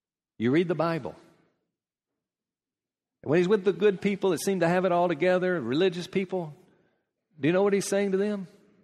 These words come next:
He's saying hard things to them. He shows tenderness and mercy and kindness and flock toward those who were poor, who were broken, who were sick, outcast, weak,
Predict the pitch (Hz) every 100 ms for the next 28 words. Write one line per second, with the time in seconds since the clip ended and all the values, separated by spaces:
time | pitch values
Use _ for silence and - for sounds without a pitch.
0 | _ _ - 156 - 175 127 - 147 180
1 | 156 190 190 170 - 98 90 - _ _
2 | _ _ _ _ _ _ _ _ _ _
3 | _ _ 151 143 156 139 - 185 180 180
4 | 185 - 113 120 147 - 147 117 - 135
5 | 135 131 - - - 120 110 - - 151
6 | 143 - - 120 107 104 107 95 92 -
7 | - _ _ - 113 95 90 - 175 160
8 | 160 143 117 101 87 - - 156 147 143
9 | 139 113 98 87 - - 156 147 147 -
10 | 127 139 - 135 135 123 113 120 131 -